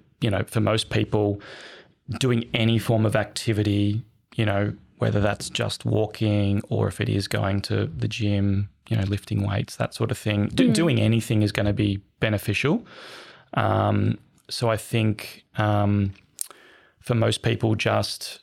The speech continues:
Speaker 1: yeah, finding, finding some sort of exercise that they, they think they could do regularly and they enjoy.
Speaker 2: Yeah.
Speaker 1: I think that's the main thing. It is,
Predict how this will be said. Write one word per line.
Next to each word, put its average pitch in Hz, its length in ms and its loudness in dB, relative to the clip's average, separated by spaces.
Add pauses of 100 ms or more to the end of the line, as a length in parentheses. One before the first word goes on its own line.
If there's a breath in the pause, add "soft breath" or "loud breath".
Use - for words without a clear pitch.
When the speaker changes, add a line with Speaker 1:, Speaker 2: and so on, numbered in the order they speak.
(140)
Speaker 1:
yeah, 117 120 0
finding, 117 920 2
finding 190 360 2
some 120 180 0
sort 113 160 2
of 107 60 0
exercise 110 520 0
that 113 140 -2
they, 104 420 2
they 113 100 0
think 123 200 0
they - 80 2
could 107 120 0
do 104 120 2
regularly 95 420 -2 (140)
and 107 120 2
they 101 80 2
enjoy. 95 380 0 (360)
Speaker 2:
Yeah. 240 160 4
Speaker 1:
I 110 40 2
think 117 160 0
that's - 160 -2
the 110 100 -2
main 98 260 2
thing. 98 260 0
It 101 100 2
is, 95 280 -4